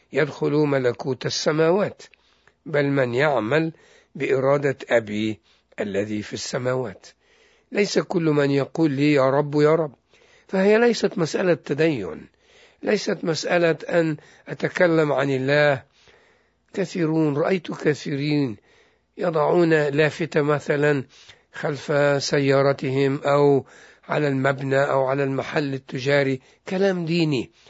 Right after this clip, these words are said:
"توكلت على الله"، وأشياء أخرى كثيرة، ولكن ليست مسألة كلام. "ليس كل من يقول لي يا رب، يا رب، يدخل ملكوت السماوات."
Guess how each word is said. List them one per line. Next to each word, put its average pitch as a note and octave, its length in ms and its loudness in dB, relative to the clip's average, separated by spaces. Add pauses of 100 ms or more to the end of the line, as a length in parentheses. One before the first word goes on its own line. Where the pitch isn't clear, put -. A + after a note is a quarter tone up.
(140)
"توكلت D3+ 600 -4
على C3 220 -2
الله"، B2 400 0 (380)
وأشياء F3+ 600 -2
أخرى D#3 280 -6
كثيرة، C#3+ 580 -8 (920)
ولكن F3 340 -4
ليست F3+ 420 -4
مسألة D#3+ 400 -4 (120)
كلام. C3 480 -6 (1040)
"ليس F3 340 0
كل F3 280 -2
من E3 260 2
يقول D#3 560 2
لي D#3 180 4
يا D3+ 180 6
رب، D3+ 320 2
يا D3 220 4
رب، D3 240 2 (440)
يدخل D3 400 -2
ملكوت C#3 680 -2
السماوات." B2+ 800 -8